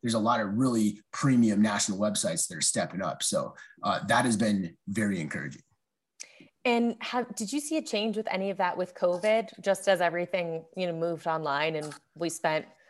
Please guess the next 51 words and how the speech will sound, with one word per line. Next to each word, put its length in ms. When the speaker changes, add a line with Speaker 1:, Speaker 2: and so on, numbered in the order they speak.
Speaker 2:
all 160
this 180
time 300
at 100
home 260
on 140
our 100
computers? 680
Did 160
that, 180
did 120
that 100
have 160
an 80
impact 560
on 160
the 80
ability 480
to 340
get 200
things 220
approved 480
or, 320
or 160
speed 320
it 80
up 160
quicker 580
or, 220
or 240
not 340
so 80
much? 380
Speaker 1:
I 80
wouldn't, 320
uh, 280
I, 80
so 200
I 60
wouldn't 280
say 200
from, 220
like, 160
the 140
approval 500
process 560
that 160
covid 400
really 240
changed 360
anything. 500